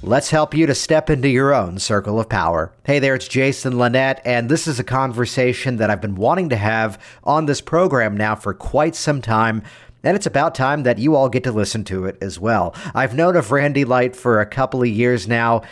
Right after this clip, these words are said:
having heard her speak at various conventions over the years, such as the Mid-America Hypnosis Conference, Hypno Thoughts Live, and just an outstanding speaker and presenter. And you're gonna hear some really interesting nuances to her style of work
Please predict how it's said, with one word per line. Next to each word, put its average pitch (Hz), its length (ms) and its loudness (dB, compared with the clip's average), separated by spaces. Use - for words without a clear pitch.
having 110 400 -2
heard 120 300 0
her 110 180 0
speak 127 400 0
at 113 80 -2
various 107 420 0
conventions 147 600 -2
over 135 180 2
the 117 100 -2
years, 123 320 2
such 107 280 -4
as 92 140 -6
the 98 280 -4
Mid-America 131 540 2
Hypnosis 117 560 -4
Conference, 113 640 -2
Hypno 117 340 -2
Thoughts 110 460 -2
Live, 104 460 0
and 117 300 0
just 123 160 -6
an 120 80 0
outstanding 147 540 0
speaker 143 440 0
and 107 220 -4
presenter. 123 640 0
And 131 140 0
you're 185 80 4
gonna 190 140 2
hear 151 340 2
some 110 480 -2
really 175 320 2
interesting 120 640 -2
nuances 101 880 -2
to 123 120 -2
her 131 120 2
style 127 540 2
of 92 180 -2
work 110 380 0